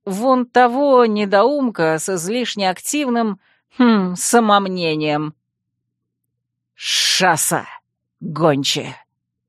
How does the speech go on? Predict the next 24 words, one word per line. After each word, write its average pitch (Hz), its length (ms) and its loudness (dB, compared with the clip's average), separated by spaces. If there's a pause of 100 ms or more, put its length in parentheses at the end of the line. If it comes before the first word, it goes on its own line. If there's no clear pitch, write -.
(140)
прошипел 190 540 0
Биралис, 190 640 0 (260)
едва 196 400 0
сдерживаясь, 196 640 -2
чтобы 190 280 -4
не 180 100 -4
сорваться. 170 640 -2 (800)
«Придержи 147 880 -2
свой 156 360 -2
язык, 160 680 -4 (400)
иначе 160 580 0
твои 160 360 0
друзья 170 760 2
умрут 170 480 -2
прямо 160 400 2
здесь». 143 640 -6 (1080)
Белка 240 480 2
даже 226 340 2
не 226 120 -2
дрогнула 190 580 0
и 151 80 -2
не 160 100 -4
стала 202 420 2
оборачиваться, 190 840 -2